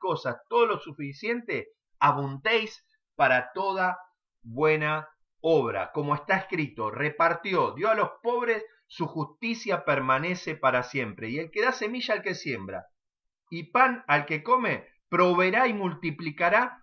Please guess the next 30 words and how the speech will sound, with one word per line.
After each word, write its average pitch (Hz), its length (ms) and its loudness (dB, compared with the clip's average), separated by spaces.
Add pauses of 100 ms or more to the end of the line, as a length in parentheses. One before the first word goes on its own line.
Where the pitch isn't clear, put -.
(140)
vuestra 170 500 0
sementera 165 920 -2 (180)
y 151 120 4
aumentará 165 880 2 (120)
los 143 340 0
frutos 214 600 -2 (140)
de 123 180 -4
vuestra 156 580 0
justicia, - 1000 -10 (280)
para 131 240 4
que 135 120 -2
seáis 180 480 0 (180)
enriquecidos 185 720 -2
en 196 260 -4
todo 170 500 2 (220)
por 131 180 -2
la 131 140 4
liberalidad, 139 880 0 (180)
la 123 180 0
cual 175 200 2
produce 165 680 -4
por 135 240 0
medio 160 440 -2
de 131 260 -2
nosotros 185 760 -6
acción 185 720 -6
de 113 140 -8
gracias 127 680 -8
a 95 120 -10
Dios". 87 520 -18